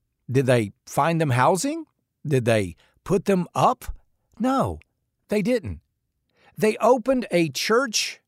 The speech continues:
sanctuary, well, the church dining hall, and they hosted them there.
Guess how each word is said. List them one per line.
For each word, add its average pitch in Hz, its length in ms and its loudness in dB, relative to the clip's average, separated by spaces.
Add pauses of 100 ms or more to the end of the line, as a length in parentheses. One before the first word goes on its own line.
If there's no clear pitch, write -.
(560)
sanctuary, 165 640 0
well, 156 180 4
the 151 120 -4
church 208 440 -2 (100)
dining 165 580 0
hall, 98 520 -2 (400)
and 196 180 -2
they 190 120 0
hosted 190 500 0
them 175 200 2
there. 165 180 0